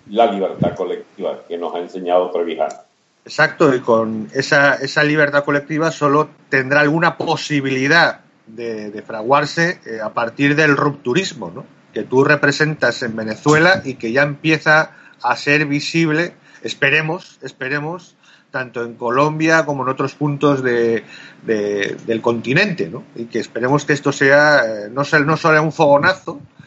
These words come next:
Speaker 2: sino sea realmente un, un, algo que está ocurriendo, que está comenzando a ocurrir, ¿no?
Speaker 1: Proceso de fondo, sí.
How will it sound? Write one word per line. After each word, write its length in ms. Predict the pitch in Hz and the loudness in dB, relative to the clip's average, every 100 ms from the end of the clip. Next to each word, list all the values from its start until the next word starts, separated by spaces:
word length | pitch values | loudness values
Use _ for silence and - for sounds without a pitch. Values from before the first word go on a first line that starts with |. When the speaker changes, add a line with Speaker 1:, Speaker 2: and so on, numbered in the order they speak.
| - | -18
Speaker 2:
sino 420 | - 139 120 110 | -14 -10 -8 -8
sea 440 | 107 139 135 139 143 | -6 0 4 4 4
realmente 800 | 143 139 139 143 139 151 151 - | 4 2 0 -6 -2 -2 -2 -2
un, 400 | 131 123 123 117 - _ - - _ 131 | -8 -8 -10 -14 -20 _ -20 -20 _ 0
un, 920 | 131 131 127 123 120 113 113 110 - 110 117 117 117 - - | 2 4 4 4 2 0 -4 -8 -12 -14 -14 -14 -16 -20 -2
algo 320 | 139 139 156 | 2 4 4
que 80 | 139 | 2
está 220 | 131 143 | 2 2
ocurriendo, 640 | 139 139 143 170 113 87 - | 2 2 4 2 2 -8 -16
que 60 | |
está 240 | 101 - 135 | -6 -4 -2
comenzando 520 | 131 120 113 135 131 | -2 -4 -4 -4 -4
a 40 | |
ocurrir, 380 | 110 120 131 87 - | -4 -6 -6 -8 -14
¿no? 80 | - - _ _ _ _ _ - | -20 -20 _ _ _ _ _ 0
Speaker 1:
Proceso 460 | 131 127 123 120 | 4 4 4 4
de 100 | 95 | 4
fondo, 480 | - 87 69 65 62 _ | 4 0 -2 -6 -10 _
sí. 80 | - | -16